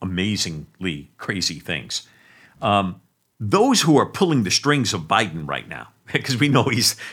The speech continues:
he's just, he's barely unable to put on his own socks. I guarantee he doesn't. You know, somebody, somebody does. Um, who's ever pulling his strings, like Obama and, you know, all these other, um,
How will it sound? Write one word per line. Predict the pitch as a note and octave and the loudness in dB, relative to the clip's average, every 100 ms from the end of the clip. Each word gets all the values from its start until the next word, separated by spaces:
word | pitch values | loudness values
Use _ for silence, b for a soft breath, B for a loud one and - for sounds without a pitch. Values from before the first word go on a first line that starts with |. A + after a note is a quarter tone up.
| B B A2 B B | B B -14 B B
he's | F#3 - | 2 4
just, | B2+ A#2 - - _ | 4 2 -2 -12 _
he's | C3 | -4
barely | G2+ C#3+ B2 A2 | 2 4 6 4
unable | G#2+ G2+ G2+ | 4 4 2
to | |
put | F2+ A#2 | 0 0
on | F2+ | 0
his | F#2 - | -2 -4
own | D#2 | 0
socks. | - - C2+ - - - - | 4 4 2 -2 -4 -4 -4
I | F3+ G3+ - | -6 -6 -2
guarantee | A#3+ A3 G3 B3 | 2 4 2 0
he | F#3 | 0
doesn't. | E2 D2+ - - _ | 0 -2 -4 -8 _
You | G#2+ | -4
know, | G#2 B2 | -2 0
somebody, | - D#3+ B2 B B | 0 0 -2 B B
somebody | A3 G#3+ C#3 D2+ | 2 4 2 0
does. | - - - B B B B - | -8 -12 -16 B B B B 0
Um, | B2+ A#2+ B2 - _ _ _ _ _ _ | 4 4 0 -12 _ _ _ _ _ _
who's | D3+ F3+ B3 | 0 2 4
ever | A3+ F#3 | 4 2
pulling | F#3+ F3 C#3 | 4 4 4
his | - | 4
strings, | - C#3+ D#2+ - - - | 2 0 0 -2 -4 -4
like | G#2 G#2+ | -2 -2
Obama | G#2+ G#2 A2 A#2 A2+ A2+ A2 - | 0 2 6 6 6 2 2 0
and, | G2+ G2 F#2+ A#2+ | -2 -2 -4 -4
you | G#2+ | -4
know, | G2 G2 | -2 0
all | A2 | 0
these | G2+ G2 | 0 -2
other, | B2 G#2 G2 F#2+ F2 | -2 -2 -2 -2 -6
um, | F#2 F2 F2 | -6 -6 -6